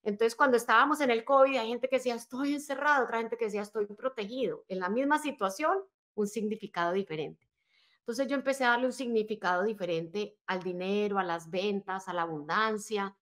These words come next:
porque yo me acuerdo, mi mamá, yo no sé si a ti te dijeron esto alguna vez, Coco, pero es muy latino,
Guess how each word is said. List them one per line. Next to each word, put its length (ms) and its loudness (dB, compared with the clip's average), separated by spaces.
porque 200 0
yo 80 6
me 80 4
acuerdo, 300 4
mi 120 0
mamá, 220 6
yo 120 2
no 60 2
sé 140 0
si 80 2
a 100 6
ti 120 0
te 100 6
dijeron 540 4
esto 240 2
alguna 280 2
vez, 240 4
Coco, 280 -2
pero 160 2
es 80 0
muy 160 4
latino, 640 2